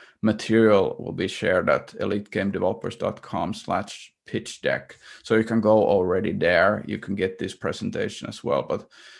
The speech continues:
like, you can do it after the video, after the webinar as well.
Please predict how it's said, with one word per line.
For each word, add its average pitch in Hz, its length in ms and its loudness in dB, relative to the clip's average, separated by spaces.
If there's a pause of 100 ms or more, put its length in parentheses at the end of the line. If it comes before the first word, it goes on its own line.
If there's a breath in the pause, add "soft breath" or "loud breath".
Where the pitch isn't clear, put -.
(160 loud breath)
like, 87 200 -2
you 101 80 -4
can 98 160 -2
do 95 100 0
it 92 180 0
after - 320 -2
the - 80 -8
video, - 260 -6 (120)
after 98 280 -4
the 104 120 -6
webinar 92 520 -2
as - 160 -10
well. - 340 -4